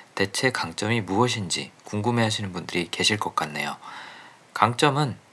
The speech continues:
미국 갤럽 연구소 도널드 클리프턴 박사가 개발한 성향 분류 체계로 우리나라에서는 강점혁명, 위대한 나의 발견이라는 책으로도 십오 년 전부터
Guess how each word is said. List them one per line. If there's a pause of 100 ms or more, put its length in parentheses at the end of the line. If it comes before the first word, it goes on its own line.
미국
갤럽
연구소 (260)
도널드
클리프턴
박사가
개발한
성향
분류
체계로 (420)
우리나라에서는
강점혁명, (120)
위대한
나의
발견이라는
책으로도 (340)
십오
년
전부터